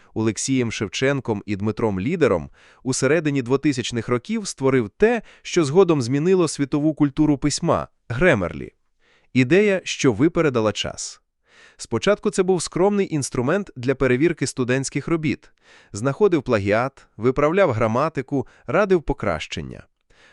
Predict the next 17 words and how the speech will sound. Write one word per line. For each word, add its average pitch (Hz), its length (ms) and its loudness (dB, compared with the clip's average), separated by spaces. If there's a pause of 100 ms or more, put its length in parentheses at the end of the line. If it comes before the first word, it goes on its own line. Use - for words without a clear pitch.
Але 110 180 2
команда 185 460 2
швидко 196 420 -2
зрозуміла: 190 640 -2 (380)
люди 135 380 2
в 120 60 0
усьому 139 360 0
світі 170 400 -4
щодня 139 460 -2
пишуть 165 400 -4
тексти, 196 540 -4 (300)
листи, 156 640 -2
резюме, 113 640 0
звіти, 123 560 -4 (240)
юридичні 139 560 0
документи, 131 640 0
пости, 165 600 -4